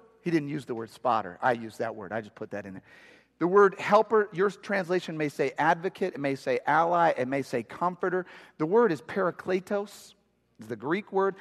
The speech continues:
And what that means is somebody who's right up beside you to be there for you, to help you in your time of trouble, to help get the weight off of you that you can't lift on your own. He's gonna be a spotter in your life.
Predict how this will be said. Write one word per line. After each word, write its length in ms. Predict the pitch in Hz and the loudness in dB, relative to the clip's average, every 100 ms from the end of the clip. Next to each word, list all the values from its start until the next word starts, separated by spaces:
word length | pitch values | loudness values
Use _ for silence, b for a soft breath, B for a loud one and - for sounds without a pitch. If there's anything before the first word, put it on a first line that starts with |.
| B | B
And 100 | - | 0
what 120 | 226 | 2
that 160 | 233 202 | 4 4
means 240 | 196 156 | 2 -6
is 80 | 170 | -8
somebody 360 | - 185 165 143 | -4 2 2 2
who's 200 | 135 117 | -6 -12
right 340 | 123 151 190 - | -2 0 0 0
up 200 | 180 - | -4 -4
beside 500 | 131 - 147 147 117 | -10 -4 -2 -2 -4
you 100 | 117 - | -12 -12
to 80 | 123 | -16
be 320 | 113 156 160 | -12 -10 -4
there 280 | 135 127 - b _ | -2 -2 -4 b _
for 360 | - 180 165 156 | -6 -2 -2 -2
you, 220 | 120 110 | -6 -8
to 160 | - | -6
help 460 | 120 - 190 175 - | -6 -2 -2 -2 -6
you 200 | 131 113 - B - | -10 -10 -12 B -6
in 140 | 151 | -4
your 120 | 135 | -4
time 360 | - - 156 139 | -4 -2 0 0
of 80 | - | -6
trouble, 400 | - 139 120 - B | 0 0 0 -8 B
to 100 | 156 | -2
help 520 | 139 190 202 - - | 0 2 2 0 -4
get 240 | 202 202 - | 2 2 2
the 80 | 135 | -4
weight 320 | 143 180 175 160 | 0 0 0 0
off 260 | 165 170 | 2 2
of 160 | 151 120 | -4 -4
you 140 | 123 | -10
that 240 | 123 123 185 | -8 -10 -12
you 80 | |
can't 320 | - 180 143 160 | -10 -6 -4 -2
lift 240 | 165 - | -2 -2
on 200 | 147 135 | -4 -4
your 160 | 131 147 | -6 -4
own. 220 | 147 120 B B | -4 -6 B B
He's 200 | 208 208 | -2 0
gonna 200 | 233 180 | 0 0
be 260 | 131 170 165 | 0 -4 -2
a 80 | 135 | -4
spotter 760 | 131 - - 170 160 123 110 - | -6 -12 -6 -2 0 0 -2 -6
in 200 | 139 135 | -8 -8
your 160 | 127 120 | -6 -6
life. 500 | 123 95 - - | -6 -6 -10 -20